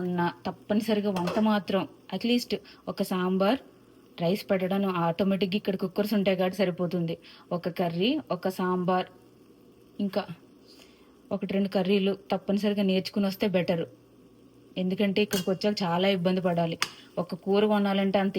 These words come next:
ఈజీ కాదండి. నాన్ వెజ్ ఏదైనా అయితే ఫిఫ్టీన్, సిక్స్టీన్ డాలర్స్ ఉంటుంది. బిర్యానీ కూడా అంతేనండి. మేమైతే ఇక్కడికి వచ్చిన తర్వాత, మేమైతే ఇక్కడికి వచ్చిన తర్వాత,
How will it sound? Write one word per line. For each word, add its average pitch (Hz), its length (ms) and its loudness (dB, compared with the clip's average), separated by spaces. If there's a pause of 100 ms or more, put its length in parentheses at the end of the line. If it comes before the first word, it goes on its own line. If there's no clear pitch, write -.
(140)
ఈజీ 185 260 0
కాదండి. 175 400 2 (600)
నాన్ 180 280 2
వెజ్ 190 320 2
ఏదైనా 190 400 2 (240)
అయితే 180 240 0 (280)
ఫిఫ్టీన్, 190 440 2 (180)
సిక్స్టీన్ 190 400 0
డాలర్స్ 180 400 2
ఉంటుంది. 170 320 -2 (460)
బిర్యానీ 233 400 4
కూడా 226 200 4
అంతేనండి. 190 440 2 (400)
మేమైతే 190 480 2
ఇక్కడికి 202 300 -2
వచ్చిన 202 180 0 (100)
తర్వాత, 185 340 2 (2500)
మేమైతే 190 600 0
ఇక్కడికి 220 300 -2
వచ్చిన 196 300 -2
తర్వాత, 185 360 -2